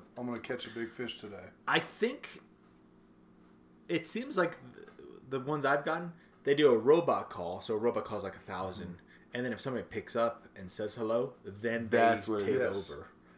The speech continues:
Speaker 2: Because
Speaker 3: Yeah.
Speaker 2: you always get that pause, you
Speaker 1: Yes.
Speaker 2: know? Have you ever noticed that?
Speaker 3: Yeah.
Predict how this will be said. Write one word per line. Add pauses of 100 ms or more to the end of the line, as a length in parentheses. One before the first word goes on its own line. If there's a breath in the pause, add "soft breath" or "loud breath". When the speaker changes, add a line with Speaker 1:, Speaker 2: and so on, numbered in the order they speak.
(200 soft breath)
Speaker 2:
Because
Speaker 3:
Yeah.
Speaker 2:
you
always
get
that
pause,
you
Speaker 1:
Yes.
Speaker 2:
know?
Have
you
ever
noticed
that?
Speaker 3:
Yeah.